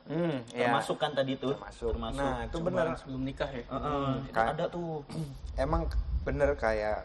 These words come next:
Speaker 1: kalau kata cerita-cerita orang juga kan katanya sebelum nikah ada aja cobaannya gitu
Speaker 2: Mm-mm.
Speaker 1: kan. Dari masa habis lamaran sampai nikah tuh ada aja cobaannya.
Speaker 2: Iya.
Speaker 1: Nah, ya ini cobaan paling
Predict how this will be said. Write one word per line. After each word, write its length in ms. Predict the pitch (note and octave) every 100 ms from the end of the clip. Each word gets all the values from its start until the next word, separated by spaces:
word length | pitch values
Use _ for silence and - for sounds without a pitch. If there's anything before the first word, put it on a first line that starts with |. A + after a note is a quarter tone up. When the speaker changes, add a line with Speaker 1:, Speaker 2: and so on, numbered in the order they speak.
| -
Speaker 1:
kalau 220 | - A2 G#2
kata 300 | G#2+ G#2 A2
cerita-cerita 640 | A#2+ A2+ A#2 A#2 A2 G#2+
orang 240 | G#2 C3 C3+
juga 220 | A#2 A#2
kan 160 | C#3+ C#3+
katanya 460 | A2 - A2 D3 C#3 - - - -
sebelum 340 | - A#2 A2
nikah 300 | A2 A2 D3
ada 180 | A#2+ F#2+
aja 160 | G2 A#2 A2+
cobaannya 420 | G#2+ G2 G2+ B2+
gitu 200 | B2+ C3+
Speaker 2:
Mm-mm. 80 | B2+
Speaker 1:
kan. 80 | A2
Dari 240 | A2 A2
masa 560 | A2 G#2+ - G#2+ G#2+ G#2+ - - -
habis 280 | B3+ E3 B2+
lamaran 600 | A2 G#2 G2+ G2 A#2+ C#3+
sampai 380 | C#3 A2 - A2+
nikah 520 | G#2+ G2 - B2 B2+ -
tuh 140 | C3+
ada 260 | A#2 G#2+ G2
aja 180 | F#2 A2
cobaannya. 480 | - G#2 G2 G#2 G#2+
Speaker 2:
Iya. 240 | G2+ G#2 F#2 - - - - - -
Speaker 1:
Nah, 140 | G2+
ya 200 | G2 G2
ini 240 | G#2 C#3+ D3 - - - -
cobaan 420 | - G#2 G2 G2 G#2
paling 360 | G#2 G#2 G#2